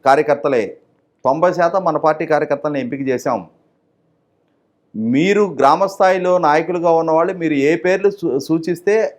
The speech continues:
ఆ పేర్లే మేము ఖరారు చేశాం, మన మాట వినరు అనుకుంటే చెప్పండి, క్షణాల్లో తీసేద్దాం" అంటే ఏంటంటే అక్కడ వాళ్ళని ఐదు వేల రూపాయల జీతానికి ఎంపిక చేసుకున్నారు. ఏం చెప్పారు?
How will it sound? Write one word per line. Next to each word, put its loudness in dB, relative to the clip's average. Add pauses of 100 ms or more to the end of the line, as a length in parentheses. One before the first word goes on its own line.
(100)
ఆ 6
పేర్లే -2
మేము -6
ఖరారు 0
చేశాం, -2 (1400)
మన 2
మాట 4
వినరు 2
అనుకుంటే 0
చెప్పండి, 0
క్షణాల్లో 0
తీసేద్దాం" 0 (1000)
అంటే -2
ఏంటంటే -2
అక్కడ 0 (640)
వాళ్ళని 2
ఐదు 2
వేల 0
రూపాయల 0
జీతానికి -2
ఎంపిక -6
చేసుకున్నారు. -8 (1600)
ఏం 4
చెప్పారు? 0